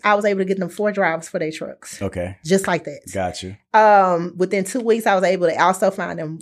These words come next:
Speaker 1: work. Um, I think we had a dedicated lane for just two trucks. The other two trucks, we were just, like, just working them on the boards. I said, "Well, let me just get the feel in and see what else is out there."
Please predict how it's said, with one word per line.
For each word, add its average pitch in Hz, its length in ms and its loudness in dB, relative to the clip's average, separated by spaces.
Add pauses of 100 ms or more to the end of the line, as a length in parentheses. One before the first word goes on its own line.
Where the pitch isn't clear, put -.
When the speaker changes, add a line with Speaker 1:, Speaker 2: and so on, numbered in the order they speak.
Speaker 1:
work. 156 520 0 (360)
Um, 185 260 4
I 180 40 2
think 190 240 -4
we 214 120 0
had 190 180 2
a 160 60 -2
dedicated 190 560 0
lane 185 600 2 (240)
for - 140 0
just 175 320 2
two 294 180 2
trucks. 170 400 0
The 196 120 6
other 226 140 2
two 220 140 -4
trucks, 180 300 2
we 190 100 -2
were 165 80 0
just, 160 220 -2
like, 156 260 2
just 160 220 -2
working 175 240 0
them 175 140 -2
on 170 140 0
the 160 60 -2
boards. 170 380 2
I 165 60 0
said, 175 160 0
"Well, 170 180 0
let 208 80 0
me 226 80 -2
just 190 220 -2
get 180 100 -4
the 165 60 -6
feel 190 320 2
in 175 260 -2
and 160 100 -2
see 180 300 -2 (240)
what 180 180 6
else 175 200 2
is 156 100 -6
out 220 260 0
there." 147 300 -2